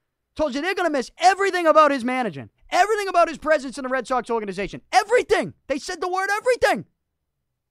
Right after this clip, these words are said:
But yet he's not here today because we mutually agreed to part ways. I mean, the Red Sox wanna tell you that everybody is doing this, but they have to make a move because Rob Manfred is running around pounding his chest.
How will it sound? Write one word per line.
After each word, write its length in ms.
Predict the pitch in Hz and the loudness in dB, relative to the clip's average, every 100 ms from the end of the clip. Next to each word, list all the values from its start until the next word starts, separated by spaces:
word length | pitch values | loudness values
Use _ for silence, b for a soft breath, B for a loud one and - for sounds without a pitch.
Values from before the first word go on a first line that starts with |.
| _ _ _ _ _ _ _ _ _ _ _ | _ _ _ _ _ _ _ _ _ _ _
But 160 | - 339 | -8 2
yet 140 | 339 | 4
he's 160 | 330 254 | 4 4
not 160 | 370 381 | 4 4
here 160 | 370 | 2
today 240 | - 330 302 | 2 4 4
because 320 | 269 320 302 | 4 -2 0
we 100 | 285 | -2
mutually 460 | 294 339 302 330 | 0 0 -2 -6
agreed 280 | 285 262 294 | -4 -4 -4
to 60 | 233 | -4
part 280 | 247 226 214 | 0 0 2
ways. 260 | 196 131 - | -2 -4 -6
I 40 | |
mean, 180 | 294 269 | -4 -4
the 100 | 285 | -4
Red 260 | 269 359 330 | -2 -4 -2
Sox 300 | 381 349 214 | -2 -2 -4
wanna 400 | 190 285 349 330 | -4 -2 -2 -4
tell 280 | - 294 | -2 -2
you 120 | 269 254 | -2 -4
that 160 | 247 | -4
everybody 540 | - 294 359 349 330 294 | 0 0 0 0 -2 -2
is 140 | 254 | -10
doing 360 | - 349 370 247 | -4 -2 -2 -2
this, 300 | 196 196 - B - | -4 -6 -10 B -12
but 140 | 254 | -4
they 140 | 269 | -2
have 300 | 240 269 359 - | 0 0 -2 -2
to 100 | 330 | -2
make 240 | 311 302 | -2 -2
a 40 | |
move 440 | 247 277 330 269 233 b - | -2 2 2 0 -4 b -14
because 260 | 214 247 | -8 -6
Rob 320 | 202 277 330 | 2 4 6
Manfred 400 | 339 311 311 302 | 2 -2 -2 -4
is 140 | 277 214 | -6 -2
running 280 | 285 302 294 | 0 0 0
around 280 | 277 269 | 0 0
pounding 320 | 214 247 254 233 | 0 -2 -2 -4
his 140 | 208 | -10
chest. 440 | - 170 120 - | -6 -6 -6 -16